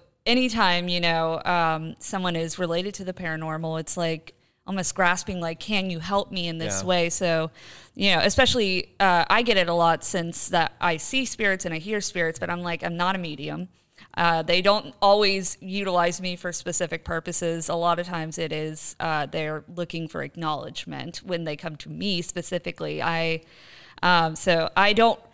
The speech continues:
Speaker 1: have the ability to assist in that way. Um, but I'll definitely have to get Catherine's information so we
Speaker 2: Yeah.
Speaker 1: maybe can direct some of our listeners over to
Speaker 2: Yeah,
Speaker 1: her.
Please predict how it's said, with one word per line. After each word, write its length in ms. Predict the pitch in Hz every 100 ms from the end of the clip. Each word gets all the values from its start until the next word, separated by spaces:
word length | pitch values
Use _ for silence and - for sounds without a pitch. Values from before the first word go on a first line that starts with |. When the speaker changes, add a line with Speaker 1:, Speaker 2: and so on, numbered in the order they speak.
| _ - - _ _
Speaker 1:
have 280 | - 240 220
the 120 | 220
ability 560 | 180 185 175 170 175 180
to 420 | - 208 175 175 -
assist 440 | 185 - 185 -
in 180 | 180 170
that 240 | 160 156 -
way. 580 | 170 180 175 156 160 -
Um, 540 | 180 175 165 160 160 - _ _
but 320 | 190 185 175 - - _ -
I'll 180 | 175 165
definitely 380 | 226 339 415 240
have 180 | 226
to 100 | -
get 320 | 185 185 165 -
Catherine's 540 | 190 180 185 165 156
information 560 | 170 170 156 160 165 170
so 140 | 175
we 100 | 170
Speaker 2:
Yeah. 160 | 165 151
Speaker 1:
maybe 180 | 170
can 240 | 170 170 165
direct 420 | 180 160 160 160
some 140 | - 175
of 120 | 160
our 240 | 156 165
listeners 640 | 160 156 - 165 160 160 175
over 280 | 170 165
to 80 | 160
Speaker 2:
Yeah, 260 | 170 190 156
Speaker 1:
her. 120 | -